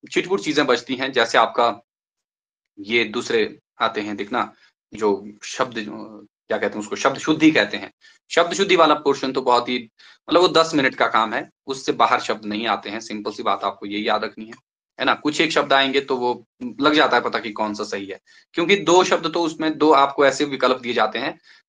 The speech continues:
जो already गलत होते हैं, पहले से ही गलत होते हैं, बस एक दो में थोड़ा सा difference होता है, वही आपको देखना है। जब आपने वो चीज देख ली,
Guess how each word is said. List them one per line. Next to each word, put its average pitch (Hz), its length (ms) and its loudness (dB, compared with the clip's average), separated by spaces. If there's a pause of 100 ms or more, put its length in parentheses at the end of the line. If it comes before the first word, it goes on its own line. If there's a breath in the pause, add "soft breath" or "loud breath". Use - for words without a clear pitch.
जो 156 140 2
already 165 460 4
गलत 147 240 6
होते 120 160 0
हैं, 113 100 -2
पहले 147 240 4
से 180 100 -2
ही 156 60 -2
गलत 120 240 2
होते 107 160 -8
हैं, - 120 -10 (260)
बस 139 200 -4
एक 165 200 2
दो 156 140 2
में 151 160 2
थोड़ा 131 160 4
सा 127 120 0
difference 113 360 -6
होता 107 180 -4
है, - 180 -8 (240)
वही 131 220 0
आपको 107 260 2
देखना 113 280 -6
है। 120 160 -14 (220)
जब 107 160 -4
आपने 107 220 -2
वो 104 140 -6
चीज 120 180 -8
देख 123 240 -2
ली, 135 200 -8